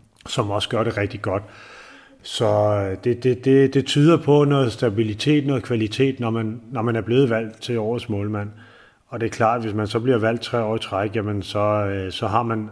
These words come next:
absolut, øh, gjort en forskel. Øhm,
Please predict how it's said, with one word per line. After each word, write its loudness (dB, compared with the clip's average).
absolut, -2
øh, -4
gjort 4
en -2
forskel. -2
Øhm, -10